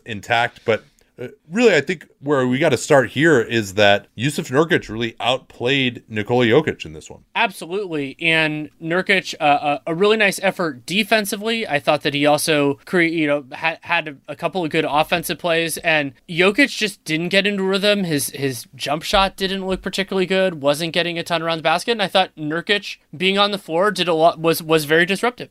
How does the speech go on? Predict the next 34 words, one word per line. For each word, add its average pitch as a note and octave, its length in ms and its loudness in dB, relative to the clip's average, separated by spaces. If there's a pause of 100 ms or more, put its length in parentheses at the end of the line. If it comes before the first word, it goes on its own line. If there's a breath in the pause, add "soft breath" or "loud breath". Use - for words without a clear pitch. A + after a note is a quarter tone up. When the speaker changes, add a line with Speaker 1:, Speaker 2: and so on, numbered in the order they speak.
Speaker 1:
Yeah, D3 200 6
Nurkic C3 440 2
was G#2+ 140 -4
already C#3 420 4
quite B2 380 0
in A2 120 0
the G2+ 80 -4
positive F#2+ 640 0
before A#2+ 460 2
he G2+ 160 0
was F2+ 240 -4
plus - 480 -2
thirty-two G#2+ 640 0
in F2 100 -2
twenty-seven F#2 520 -2
minutes. F#2+ 440 -4
And G2 320 0 (160)
I A2+ 60 0
thought D#3 200 4
it A#2+ 120 -2
noteworthy A#2+ 540 2
that F#2+ 200 0
Stotts A2 380 2
has F#2 120 -8
gone G2+ 320 0
to F#2+ 280 -2
now F#2 460 2 (120)
just G2 200 -12
matching G#2 440 -2
up G2+ 160 -2
Nurkic G2 420 -2
and F2 120 -6
Jokic's F2 460 -2
minutes F2+ 640 -2